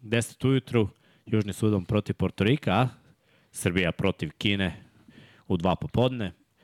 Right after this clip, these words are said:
pa onda čekamo do ponedeljka. U ponedeljak Kina protiv Južnog Sudana u deset ujutru, Porto Riko protiv Srbije u dva, oće nas ove tekme u dva. I onda sreda, e, tu već moramo se probudimo ujutru. Južni Sudan protiv Srbije u deset, a Kina Porto Riko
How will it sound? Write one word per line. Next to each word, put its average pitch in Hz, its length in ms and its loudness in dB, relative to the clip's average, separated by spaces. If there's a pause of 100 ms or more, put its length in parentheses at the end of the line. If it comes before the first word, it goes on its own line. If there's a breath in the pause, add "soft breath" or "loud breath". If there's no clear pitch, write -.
(140)
pa 92 120 -2
onda 85 240 0
čekamo 82 360 -4
do 73 100 -2
ponedeljka. 101 500 -2
U 82 40 -2
ponedeljak 87 400 -2
Kina 87 280 -4
protiv 80 320 -4
Južnog 85 260 -2
Sudana 87 360 -6
u - 20 -10
deset 90 400 -10
ujutru, 107 300 -2
Porto 87 300 -6
Riko 90 240 -8
protiv - 300 -12
Srbije 85 500 -4 (380 loud breath)
u 92 100 -4
dva, 87 220 0
oće 80 280 -4
nas 76 200 -8
ove 78 160 -4
tekme 85 360 -8
u 76 80 -6
dva. 95 240 0 (720 soft breath)
I 82 140 0
onda 80 200 -4
sreda, 90 540 0 (140)
e, 82 140 -6
tu - 180 -4
već 76 180 -2
moramo 73 300 -2
se 80 120 -12
probudimo 73 540 -4
ujutru. 80 480 -10 (1160 soft breath)
Južni 90 360 0
Sudan 87 300 0
protiv 82 260 -6
Srbije 85 360 -2
u 82 40 -2
deset, 95 440 -2
a 82 60 -4
Kina 80 280 -6
Porto - 340 -6
Riko 71 320 -6